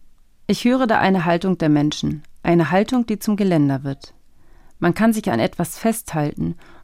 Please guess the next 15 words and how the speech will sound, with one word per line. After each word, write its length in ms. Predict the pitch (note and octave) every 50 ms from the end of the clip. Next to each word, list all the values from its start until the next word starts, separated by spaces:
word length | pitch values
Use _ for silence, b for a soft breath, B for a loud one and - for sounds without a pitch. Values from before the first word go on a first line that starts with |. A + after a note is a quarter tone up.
| b
und 160 | - G3 - F#3
hat 140 | A3+ -
ein 160 | - G#3 G#3 -
Ziel 320 | - - A#3+ A#3+ G#3 -
im 100 | - D3
Blick. 300 | C#3 C#3 C#3 C#3+ - - - - _ - - - - - - - - -
Nicht 240 | F3 E3+ - -
immer, 380 | - - F#3+ G#3+ A#3+ C4+ D4 -
aber 160 | - - F#3
schon 180 | - - G3+ -
oft 380 | - G3 A3+ A3+ - - - b b b b b b b
wird 140 | - F#3+ G#3
diese 220 | G3 F3+ G3+ E3+
hoffende 340 | F#3+ G3+ - - G#3+ G3 F3+
Haltung 380 | F#3+ F#3 F3+ - G3 G3 F#3+